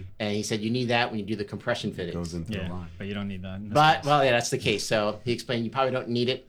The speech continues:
Speaker 1: because mine's like a flexible silver-looking line. It's got a nut, and this, and I think it's got something like that built in. You can see it almost
Speaker 2: It's
Speaker 1: like a
Speaker 2: a
Speaker 1: black
Speaker 2: ferrule.
Speaker 1: washer."
Speaker 2: It's a
Speaker 3: Yeah.
Speaker 2: ferrule.
Speaker 1: Is that what it's called?
Speaker 2: Yeah.
Speaker 1: So it sounded like I didn't need it. I thought, "Okay, I guess I don't need that." So I just put that aside,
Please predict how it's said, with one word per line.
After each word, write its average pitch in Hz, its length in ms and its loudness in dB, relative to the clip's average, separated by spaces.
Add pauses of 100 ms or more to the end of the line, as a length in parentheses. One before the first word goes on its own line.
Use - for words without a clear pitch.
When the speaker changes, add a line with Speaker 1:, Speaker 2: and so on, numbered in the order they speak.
Speaker 1:
because 107 320 -2
mine's 117 260 2
like 107 120 -8
a - 40 -12
flexible 113 540 -4
silver-looking 117 680 -4
line. 120 380 -2
It's 101 100 -10
got 107 160 -2
a 98 80 -4
nut, 123 460 0 (380)
and 104 100 -4
this, - 160 -8 (160)
and 127 100 2
I 127 80 0
think 185 160 0
it's 185 120 0
got 139 160 -4
something 131 280 -6
like 113 200 -4
that 117 180 -2
built 110 240 -4
in. 87 220 -4
You 104 80 -6
can - 80 -10
see 117 100 -2
it 110 60 0
almost 107 200 -2
Speaker 2:
It's 101 80 0
Speaker 1:
like 95 80 -4
a - 0 -
Speaker 2:
a - 0 -
Speaker 1:
black 107 160 -2
Speaker 2:
ferrule. 110 160 2
Speaker 1:
washer." 98 220 -6
Speaker 2:
It's - 140 -12
a - 80 -16
Speaker 3:
Yeah. 113 160 0
Speaker 2:
ferrule. 76 260 -12
Speaker 1:
Is 107 100 -8
that - 60 -4
what 110 80 0
it's - 100 -6
called? 151 340 2
Speaker 2:
Yeah. 80 120 -6 (160)
Speaker 1:
So 131 640 6
it 135 60 -2
sounded 165 200 4
like 147 140 4
I 135 60 4
didn't 135 180 2
need 196 120 2
it. - 160 -6
I 104 60 -2
thought, 151 240 0
"Okay, 120 120 -4
I 110 40 2
guess 117 180 -4
I 120 40 -2
don't 110 160 -2
need 117 140 -2
that." 87 120 -6
So 101 60 -6
I 101 40 -2
just - 120 -12
put 123 100 -8
that 113 140 0
aside, 113 420 4